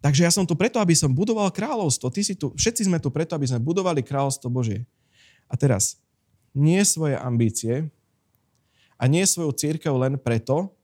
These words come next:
aby rástla a aby my sme boli oslávení, že pozri, ako to všetko dobre ide.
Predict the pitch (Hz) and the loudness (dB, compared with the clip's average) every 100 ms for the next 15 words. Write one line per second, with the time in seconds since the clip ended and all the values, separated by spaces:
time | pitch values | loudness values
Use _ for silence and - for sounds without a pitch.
0 | - 127 127 117 120 - 165 180 - _ | -4 0 2 2 -2 -2 -2 -4 -6 _
1 | _ _ 113 117 123 143 143 120 117 117 | _ _ -4 0 2 2 0 0 0 2
2 | 123 131 117 113 107 101 104 143 123 110 | 0 -2 -4 -2 -4 -6 -6 -4 -2 -2
3 | 98 101 101 - 113 104 110 104 104 104 | -4 -8 -8 -8 -8 -6 -4 -4 -6 -6
4 | 107 | -10